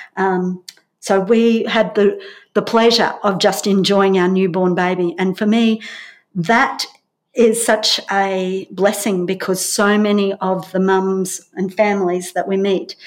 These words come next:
that have a baby with a disability or particularly Down syndrome,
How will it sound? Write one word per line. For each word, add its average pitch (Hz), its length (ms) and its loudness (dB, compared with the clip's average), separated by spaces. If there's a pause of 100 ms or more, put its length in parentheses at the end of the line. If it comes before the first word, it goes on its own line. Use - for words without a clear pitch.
(560)
that 196 180 0
have 196 460 -4
a 185 60 -4
baby 180 360 0
with 175 180 -4
a 185 40 -6
disability 190 840 -2
or 175 180 -2
particularly 202 560 -4
Down 175 240 -2
syndrome, 175 460 -4